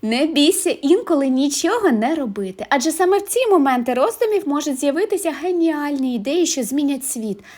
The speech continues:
або хоча б твоє власне життя. Навчися слухати себе, власні потреби, бажання. Бо, як сказав великий Ейнштейн, лінь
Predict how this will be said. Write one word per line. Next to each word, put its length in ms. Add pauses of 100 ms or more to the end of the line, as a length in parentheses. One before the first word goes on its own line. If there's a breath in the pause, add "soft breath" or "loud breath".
(160 loud breath)
або 600 (240 loud breath)
хоча 500
б 80
твоє 600
власне 600
життя. 420 (840 loud breath)
Навчися 500
слухати 720
себе, 400
власні 480
потреби, 640
бажання. 760 (640 loud breath)
Бо, 140
як 240
сказав 440
великий 380
Ейнштейн, 460 (460 loud breath)
лінь 300